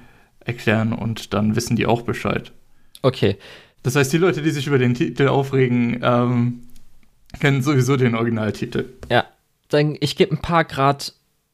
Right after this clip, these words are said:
Speaker 2: weiter nach oben, aber nur, weil sie keinen dummen deutschen Untertitel noch genommen haben. Der Junge in der Reihe ist nicht so schlimm wie der Junge in der Reihe, jetzt erst recht. Oder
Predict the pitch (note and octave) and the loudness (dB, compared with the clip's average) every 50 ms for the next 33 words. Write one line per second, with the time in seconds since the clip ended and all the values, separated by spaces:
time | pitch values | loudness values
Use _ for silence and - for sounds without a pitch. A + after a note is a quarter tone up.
0 | _ _ - B2+ C3 B2+ B2+ C3 - - D3+ C#3 B2+ C3 B2 - - - C#3+ D3+ | _ _ -6 -2 0 2 2 2 0 0 0 2 2 2 0 -2 -2 -2 0 0
1 | E3+ E3+ F3+ F#3 G3 G3 F#3+ G3 - G2+ C3 C3 C3 C3 C3 C#3 D3+ D#3+ F3+ G3 | 2 2 2 0 0 0 -2 -2 0 2 2 2 2 2 0 0 2 2 2 2
2 | G#3 A3 A3+ - _ _ _ _ _ _ _ _ _ _ - B2 B2+ B2 C3+ C3 | 2 0 -2 -4 _ _ _ _ _ _ _ _ _ _ 0 2 2 2 2 2
3 | C#3 B2+ A#2+ G#2+ - B2 B2 A#2+ A#2+ B2 - - _ _ _ _ _ _ _ _ | 2 2 2 2 2 2 2 2 0 -2 -4 -10 _ _ _ _ _ _ _ _
4 | - - B2 B2 A#2 - - A#2+ - - B2+ B2+ A2+ A2+ - - A2+ - G2+ G2 | 0 2 2 2 2 0 -2 -4 -2 0 2 2 2 2 2 0 -2 0 0 -2
5 | F#2 - - - - - G2 G2+ - - - - - _ _ _ _ _ _ _ | -2 -2 -4 -4 -2 -2 0 0 -2 -2 -4 -6 -10 _ _ _ _ _ _ _
6 | _ _ _ _ _ _ _ _ _ _ _ _ _ _ _ _ - - C3 C#3 | _ _ _ _ _ _ _ _ _ _ _ _ _ _ _ _ -2 2 2 2
7 | D3 E3 E3+ D3+ C#3 C3 B2+ C#3+ D#3+ F3 F#3 F#3+ F#3+ G3 F#3 - - C3 B2 - | 2 2 2 2 2 2 2 2 2 2 2 2 0 -2 -4 -6 -4 -4 -2 0
8 | D#3+ D3+ D3+ C#3+ - - D3 C#3+ D3 C#3 B2+ B2+ B2 B2 C#3 C#3+ C#3+ B2+ B2+ B2 | 2 2 2 2 2 2 2 2 2 2 2 2 2 4 4 2 2 2 2 2
9 | C3 C#3+ D3+ D#3 D3+ D#3 D#3+ D3+ _ _ _ - A#2+ - - F2 A2+ - - G#2 | 2 2 2 2 2 0 -2 -4 _ _ _ 0 2 2 2 2 0 2 2 0
10 | G2+ - - - _ _ _ _ _ - - A#2+ A2+ A2+ A2 A2 G#2+ G#2+ | 0 0 -4 -10 _ _ _ _ _ -2 0 2 2 4 4 2 2 0